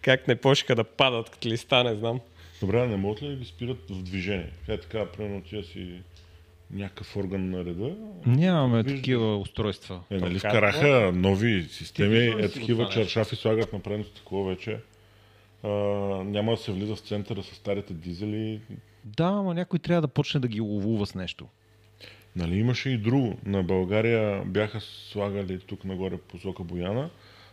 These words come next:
Speaker 2: на качване реално, за да има товар, бяха слагали някаква система, която казваше лайфтайм дали колата ти е окей, с едно усмихнато човече или с едно натъжено човече.
Speaker 3: Не съм я виждал.
Speaker 1: Не, бе,
Speaker 2: Да,
Speaker 1: то е
Speaker 2: преди
Speaker 1: нужно
Speaker 2: половин година
Speaker 1: то да те
Speaker 2: нещо.
Speaker 1: спре катаджията и да те спре от движение и ти да трябва да ходиш да си я пуснеш.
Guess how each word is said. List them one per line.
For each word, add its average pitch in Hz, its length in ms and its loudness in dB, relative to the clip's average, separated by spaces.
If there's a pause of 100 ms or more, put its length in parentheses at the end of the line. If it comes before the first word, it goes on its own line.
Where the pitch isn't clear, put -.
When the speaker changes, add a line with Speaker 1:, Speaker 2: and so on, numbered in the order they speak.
(140)
Speaker 2:
на 98 120 0 (580)
качване 95 480 -2
реално, 85 260 -6
за 87 120 -8
да 90 80 -6
има 95 200 -4
товар, 107 440 0 (120)
бяха 113 260 0
слагали 113 380 -2
някаква 113 480 -4
система, 120 720 -6
която 120 400 -2 (460)
казваше 120 380 -2
лайфтайм 120 500 2
дали 113 200 -2
колата 113 240 -4
ти - 100 -8
е 107 40 0
окей, 123 260 -4
с - 120 -14
едно 117 120 -2
усмихнато 107 440 -6
човече 104 340 -8
или 113 60 -10
с - 60 -18
едно 113 140 -4
натъжено 107 400 -4
човече. 82 340 -14 (1000)
Speaker 3:
Не 98 220 -2
съм 104 260 -4
я 104 60 -2
виждал. 98 300 -6
Speaker 1:
Не, 127 100 -4
бе, - 60 -2
Speaker 2:
Да, 151 60 -2
Speaker 1:
то 135 240 0
е 139 40 2
Speaker 2:
преди 143 120 0
Speaker 1:
нужно 156 180 2
Speaker 2:
половин 196 280 0
година 208 120 0
Speaker 1:
то 165 180 6
да 160 100 4
те 180 120 -2
Speaker 2:
нещо. - 160 -2
Speaker 1:
спре 160 240 4
катаджията 139 760 0
и 175 220 0
да 175 100 -2
те 175 120 -4
спре 180 280 2
от 156 80 2
движение 139 380 4
и 170 40 -2
ти 175 140 -2
да 175 80 0
трябва 175 240 0
да 170 60 -10
ходиш 175 160 0
да - 60 -10
си - 80 -4
я 185 120 -4
пуснеш. - 480 -4